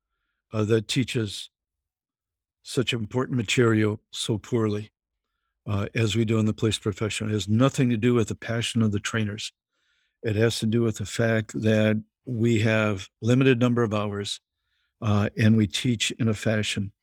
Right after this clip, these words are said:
that really doesn't promote the most effective human learning possible. And so we're really concerned with trying to change that.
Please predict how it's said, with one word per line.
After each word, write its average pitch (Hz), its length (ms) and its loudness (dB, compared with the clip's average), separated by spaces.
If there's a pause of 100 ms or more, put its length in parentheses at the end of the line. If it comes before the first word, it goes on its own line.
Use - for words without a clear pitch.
(520)
that 117 120 4
really 120 320 2
doesn't 107 420 2
promote 110 400 2
the 107 60 0
most 107 280 2
effective 110 480 -2
human 107 340 4
learning 104 280 0
possible. 104 520 -8 (1000)
And 110 160 0
so 110 440 0
we're 117 120 0
really 123 320 6
concerned 117 540 0
with 110 120 0
trying 113 260 -2
to 98 60 -2
change 113 360 0
that. 107 180 -2